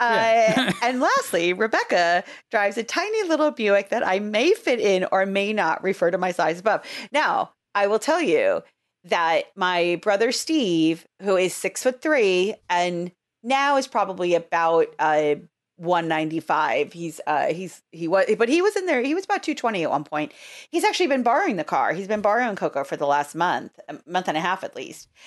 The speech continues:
Speaker 2: and he's been quite happy with it. So, John, you would actually, I,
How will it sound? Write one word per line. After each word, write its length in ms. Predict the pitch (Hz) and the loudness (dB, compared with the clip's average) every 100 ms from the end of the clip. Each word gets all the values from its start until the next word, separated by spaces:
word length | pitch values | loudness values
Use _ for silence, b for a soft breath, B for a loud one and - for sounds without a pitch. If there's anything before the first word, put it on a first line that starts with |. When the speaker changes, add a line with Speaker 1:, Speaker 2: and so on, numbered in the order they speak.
| B | B
Speaker 2:
and 160 | - 196 | -4 -2
he's 120 | 202 | -2
been 160 | 202 196 | -2 0
quite 180 | 202 180 | 0 0
happy 240 | 170 160 | -2 -2
with 200 | 139 - | -4 0
it. 220 | 127 - | -2 -2
So, 480 | - 196 175 165 160 B B _ - | 0 4 4 4 2 B B _ -2
John, 260 | 233 208 | 0 0
you 140 | 185 180 | 0 2
would 160 | 240 | 2
actually, 640 | 208 190 - 190 160 156 156 | 2 0 -2 0 2 2 2
I, 160 | 180 | 0